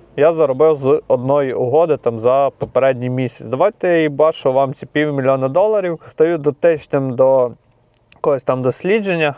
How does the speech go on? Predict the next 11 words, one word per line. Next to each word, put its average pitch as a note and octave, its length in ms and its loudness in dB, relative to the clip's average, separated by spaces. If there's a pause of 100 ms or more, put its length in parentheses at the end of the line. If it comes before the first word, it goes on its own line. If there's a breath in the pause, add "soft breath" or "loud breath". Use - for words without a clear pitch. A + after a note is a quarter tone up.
(100)
вписую D#3+ 500 -2
своє D3 380 0
ім'я C#3+ 240 0
в C3 40 0
історію, C3 600 0
якщо B2+ 340 0
в C3+ 40 -4
нас B2+ 180 -4
буде B2 260 -2
все - 200 -4
успішно. D#3+ 760 -2